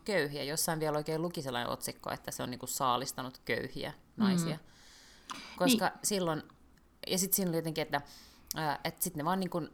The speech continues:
Speaker 1: ostettiin hiljaa. Siis jossain niissä artikkeleissa luki, että tyttö tulee itkien pois sieltä Newgordin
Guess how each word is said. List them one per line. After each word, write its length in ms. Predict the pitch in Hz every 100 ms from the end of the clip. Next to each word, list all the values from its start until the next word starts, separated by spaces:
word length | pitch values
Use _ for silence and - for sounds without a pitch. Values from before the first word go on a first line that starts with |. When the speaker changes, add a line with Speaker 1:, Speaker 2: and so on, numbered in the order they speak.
| - -
Speaker 1:
ostettiin 680 | 170 - 147 - - 127 131
hiljaa. 340 | 127 123 135
Siis 180 | 139 143
jossain 220 | 143 143
niissä 180 | 131 135
artikkeleissa 460 | 131 - - 135
luki, 240 | 175 196 208
että 280 | 190 170 160
tyttö 320 | - 170 147
tulee 260 | 185 208
itkien 420 | 185 185 - 156 147
pois 280 | 156 143
sieltä 240 | - 135 135
Newgordin 500 | 135 131 131 131